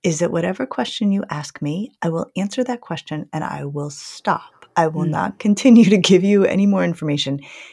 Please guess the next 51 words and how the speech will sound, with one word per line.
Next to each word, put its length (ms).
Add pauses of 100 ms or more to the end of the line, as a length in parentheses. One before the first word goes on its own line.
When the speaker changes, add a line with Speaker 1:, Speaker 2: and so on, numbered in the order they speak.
(180)
Speaker 1:
unless 540
you 160
want 420
it." 300 (760)
Because 360 (100)
sometimes 800 (120)
I 60
have 160
seen 220
when 140
parents, 340
like, 220 (120)
really 500
wanna 180
have 240
the 140
sex 320
talk 500
with 160
their 140
kid, 420 (800)
and 260
then 160
the 60
kid, 340
you 60
know, 60
like, 140 (180)
cracks 420
the 80
door 180
open 240
a 60
little 340
bit, 380 (340)
the 100
car-, 300
parent 260
comes 140
barging 680
<laughs> 120
forward 420
with 160
all 300
of 200
this 220
extra 340
information. 460
The 60
kid's 160
like, 180